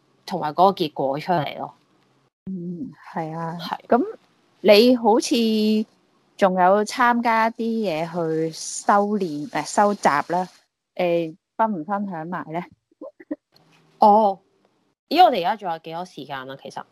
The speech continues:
Speaker 2: 誒，理論上中咯，<laughs> 但係如果要講埋我哋想講嘅，我諗十五分鐘咯，可能。
Speaker 1: 係啊，好。咁冇啊，其實我自己，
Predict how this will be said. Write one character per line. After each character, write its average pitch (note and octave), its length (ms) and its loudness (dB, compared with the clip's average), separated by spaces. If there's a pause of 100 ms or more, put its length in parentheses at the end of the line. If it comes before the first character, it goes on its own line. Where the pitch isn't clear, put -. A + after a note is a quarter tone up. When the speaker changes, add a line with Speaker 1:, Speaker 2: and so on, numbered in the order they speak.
(360)
Speaker 2:
誒， F3 200 -4
理 F3+ 180 4
論 F#3 220 6
上 F3 240 -4 (440)
中 G3+ 240 -2
咯， F#3+ 420 0
<laughs> - 80 -20
但 F#3 200 8
係 E3+ 80 0
如 E3 80 0
果 G#3+ 200 4
要 B3 180 0
講 F3 240 -4
埋 G3 240 0
我 D3+ 120 -6
哋 D#3 120 -8
想 E3+ 240 -8
講 D3+ 260 -6
嘅， F3 140 -6
我 D3+ 100 -6
諗 D#3+ 400 -10
十 - 180 -6
五 D3+ 320 -8
分 E3+ 280 -6
鐘 D#3+ 260 -6
咯， D#3+ 200 -8
可 D3 140 -8
能。 C#3 120 -6 (140)
Speaker 1:
係 F3+ 420 0
啊， G3+ 140 -2 (460)
好。 D#3 200 -2 (280)
咁 D4+ 120 6 (220)
冇 G3 220 8
啊， G#3 140 10
其 F#3+ 180 -6
實 F3 200 -2 (120)
我 F3 300 -4
自 G3 160 -12
己， F#3 60 -6